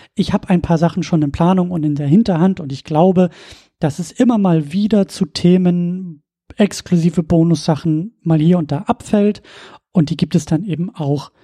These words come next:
nein, die gibt es nicht auch, die gibt es nur in diesem Plus-Abo. Ähm, dann ist es so, dass sich das auf alle Podcasts bezieht. Es gibt ein Abo für alle Formate. Ihr schließt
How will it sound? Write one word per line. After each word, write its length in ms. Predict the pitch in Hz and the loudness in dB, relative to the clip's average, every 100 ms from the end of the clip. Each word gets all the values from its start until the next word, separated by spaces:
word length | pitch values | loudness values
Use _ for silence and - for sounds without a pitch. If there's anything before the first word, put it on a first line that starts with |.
| _ _ _ _ | _ _ _ _
nein, 140 | 160 135 | -2 -2
die 60 | |
gibt 180 | 143 - | -4 -8
es 80 | 202 | -6
nicht 160 | 202 | -4
auch, 80 | 165 | -6
die 100 | - | -8
gibt 160 | 147 170 | -10 -8
es 160 | 208 | -4
nur 460 | 190 233 269 151 139 _ | 2 4 4 0 -6 _
in 180 | 175 160 | -2 -2
diesem 300 | 156 147 147 | -4 -4 -6
Plus-Abo. 800 | - 165 - - - 127 185 - _ _ - - - - _ | 0 0 0 -12 -14 -10 -10 -12 _ _ -20 -20 -20 -20 _
Ähm, 600 | - 170 160 160 160 202 - _ _ - | 2 4 4 2 -2 -6 -12 _ _ -4
dann 220 | 180 254 | 2 4
ist 160 | 277 | 2
es 120 | 226 - | -4 0
so, 300 | 226 240 240 _ | 2 2 -2 _
dass 240 | 175 180 | -2 0
sich 160 | - - | -6 -2
das 260 | 185 160 - | -2 -2 -4
auf 180 | 180 - _ | -4 -4 _
alle 220 | 220 175 | -2 -2
Podcasts 560 | - 151 - 135 - - | -2 -6 -6 -8 -10 -8
bezieht. 560 | 165 - 156 147 - _ _ _ _ | -8 -6 -8 -8 -12 _ _ _ _
Es 280 | 175 - | -4 -4
gibt 340 | - 220 - - _ _ _ _ | -4 -4 -4 -20 _ _ _ _
ein 320 | 202 254 254 | 2 2 4
Abo 400 | 208 202 110 202 - | 2 2 0 -2 -6
für 300 | _ - 202 - - | _ -8 -8 -8 0
alle 260 | 190 190 | 2 4
Formate. 560 | 175 170 156 143 135 180 | 2 0 0 -2 -4 -6
Ihr 160 | 185 | -6
schließt 420 | - - 160 - | -6 -6 -10 -10